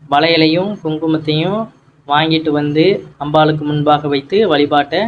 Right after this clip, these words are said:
நிறைவு செய்து கொள்ளுங்கள். பிறகு வாங்கி வந்த அந்த சிகப்பு வளையல்களையும்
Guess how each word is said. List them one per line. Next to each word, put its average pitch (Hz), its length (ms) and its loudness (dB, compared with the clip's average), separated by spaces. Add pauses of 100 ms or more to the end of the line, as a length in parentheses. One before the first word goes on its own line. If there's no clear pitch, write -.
நிறைவு 143 400 -2
செய்து 139 280 -2
கொள்ளுங்கள். 131 380 -4 (540)
பிறகு 202 540 2
வாங்கி 180 340 2
வந்த 170 280 2
அந்த 180 400 4
சிகப்பு 170 420 0
வளையல்களையும் 151 800 0